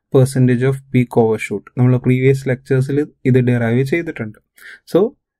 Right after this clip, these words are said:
ഈ ഇക്വേഷനകത്ത് നമുക്ക് എന്ത് ചെയ്യാം? നമ്മളുടെ വാല്യൂസ് സബ്സ്റ്റിറ്റ്യൂട്ട് ചെയ്യാം.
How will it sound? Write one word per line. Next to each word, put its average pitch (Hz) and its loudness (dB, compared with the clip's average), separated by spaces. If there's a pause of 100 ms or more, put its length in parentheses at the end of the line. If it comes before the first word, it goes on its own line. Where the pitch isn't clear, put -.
(200)
ഈ - 6 (140)
ഇക്വേഷനകത്ത് 135 0 (220)
നമുക്ക് 135 -2
എന്ത് 123 2
ചെയ്യാം? 120 2 (380)
നമ്മളുടെ 117 4 (300)
വാല്യൂസ് 113 -2
സബ്സ്റ്റിറ്റ്യൂട്ട് 135 0
ചെയ്യാം. 117 -8